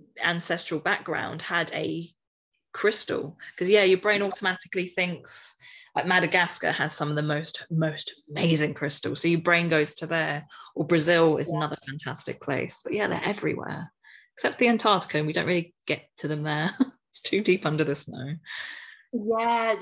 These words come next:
Speaker 2: g-, but no, it's true. It's genuinely sort of blew my mind a little bit discovering that. And I was like, "Oh, you, you, you're my favourite. You're my favourite." <laughs> Um, I, I really love the concept about,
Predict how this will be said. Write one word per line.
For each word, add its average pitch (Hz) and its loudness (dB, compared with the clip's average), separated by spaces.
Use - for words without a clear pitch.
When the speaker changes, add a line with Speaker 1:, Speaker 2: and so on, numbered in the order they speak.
Speaker 2:
g-, - -16
but 214 0
no, 233 4
it's 220 -2
true. 247 2
It's 190 -2
genuinely 214 -2
sort 180 -4
of 180 -12
blew 202 0
my 190 -2
mind 196 -4
a 180 -8
little 160 -4
bit 160 -6
discovering 170 -2
that. 160 2
And 160 0
I 160 2
was - -4
like, 160 -4
"Oh, 185 -6
you, 151 -10
you, 196 -4
you're 214 -2
my 226 2
favourite. 214 -2
You're 185 -6
my 202 -6
favourite." 196 -2
<laughs> - -6
Um, 240 8
I, 240 8
I 240 8
really 247 2
love 220 2
the 202 2
concept 220 -6
about, 180 0